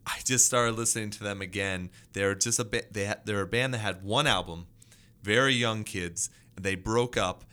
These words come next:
and then they came back and did one more song and teased like they were coming back last year. And then no, I have no idea what happened to 'em.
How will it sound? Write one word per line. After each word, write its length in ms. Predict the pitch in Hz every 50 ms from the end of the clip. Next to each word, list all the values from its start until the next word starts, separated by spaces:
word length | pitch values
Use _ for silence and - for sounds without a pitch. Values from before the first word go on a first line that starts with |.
| - - - -
and 180 | - 104 104 104
then 180 | 107 107 110 107
they 120 | 107 107
came 380 | 107 - - 135 139 139 143 139
back 320 | 139 131 127 131 - -
and 100 | 120 117
did 220 | 120 117 110 101
one 180 | 101 110 123 139
more 240 | 143 139 139 135 127
song 500 | 120 - - 120 120 120 113 110 110 - -
and 240 | 98 95 98 98 -
teased 480 | - - - - 147 147 147 127 107
like 160 | 113 107 104 101
they 120 | 110 107
were 120 | 101 101
coming 380 | - - - 123 117 113 104 95
back 400 | 104 98 98 107 123 - - - - -
last 420 | 101 95 92 95 107 123 - - -
year. 320 | 135 147 156 165 185 202 - - - - -
And 180 | 120 123 120 123
then 280 | 123 120 120 113 110 110
no, 120 | 117 113 - -
I 120 | 95 104
have 140 | 104 104 101
no 240 | 104 104 107 110 110
idea 260 | 107 104 107 107 104
what 120 | 101 98 95
happened 360 | 101 92 90 - 90 90 -
to 120 | 101 92 90
'em. 120 | 87 87